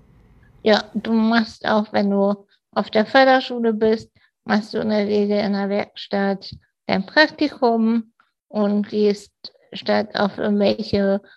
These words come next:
Berufsmessen, gehst du dann eben auf Werkstattmessen, wirst da mit deiner Klasse hingekarrt und dann kannst du dich halt nur entscheiden, ob du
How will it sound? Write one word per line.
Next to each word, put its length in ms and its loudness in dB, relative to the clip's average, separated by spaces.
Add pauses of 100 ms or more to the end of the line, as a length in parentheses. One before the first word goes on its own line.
(160)
Berufsmessen, 1080 0
gehst 260 -4
du 60 -8
dann 260 0
eben 300 -2
auf 240 -2 (420)
Werkstattmessen, 1300 0
wirst 280 -8
da 340 0 (340)
mit 180 0
deiner 300 0
Klasse 400 -4
hingekarrt 1000 -2
und 160 -6
dann 320 -4 (320)
kannst 280 -2
du 60 -8
dich 240 -4
halt 200 -2
nur 180 -2
entscheiden, 680 -2
ob 240 -8
du 260 -4